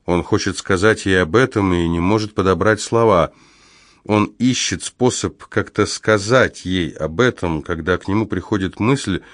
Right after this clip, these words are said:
что, вероятно, и Джоанна считает их брак показухой, сорок пять лет их совместной жизни, относительно совместной, и, разумеется, Корделия должна в значительной мере смотреть на это глазами матери.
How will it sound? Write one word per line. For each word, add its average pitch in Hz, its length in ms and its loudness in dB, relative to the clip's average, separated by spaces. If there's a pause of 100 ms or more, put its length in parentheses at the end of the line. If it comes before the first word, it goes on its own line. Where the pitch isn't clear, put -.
(240)
что, - 240 -6
вероятно, 101 540 2
и 101 220 -2
Джоанна 107 720 2
считает 92 640 0
их 87 160 -4
брак 92 340 0
показухой, 90 840 0 (400)
сорок 104 460 2
пять 92 300 0
лет 107 300 0
их 87 120 -4
совместной 95 680 0
жизни, 95 500 -2
относительно 87 760 -2
совместной, 90 760 -2 (460)
и, 85 100 0
разумеется, 101 560 0
Корделия 120 520 2
должна 107 460 2
в 98 40 -2
значительной 104 600 0
мере 117 240 2
смотреть 104 520 -2
на 101 100 0
это 101 200 0
глазами 98 460 2
матери. 87 600 0